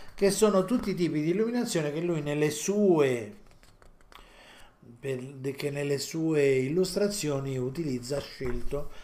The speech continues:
a seconda di quello che vuole esprimere e raccontare. Dopodiché va ad esaminare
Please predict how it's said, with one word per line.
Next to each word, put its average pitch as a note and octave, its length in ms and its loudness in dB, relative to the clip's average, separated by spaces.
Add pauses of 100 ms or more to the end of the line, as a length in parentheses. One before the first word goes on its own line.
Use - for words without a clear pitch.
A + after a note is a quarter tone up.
(120)
a C#3 100 -6
seconda B2+ 480 -4
di A#2+ 100 -4
quello A#2 220 -6
che A2+ 100 -10
vuole A2 500 0
esprimere A2+ 720 -8
e G#2+ 40 -10
raccontare. - 840 -6 (1160)
Dopodiché E3+ 1000 4 (1300)
va E3 320 4
ad C#3+ 140 0
esaminare E3+ 1200 0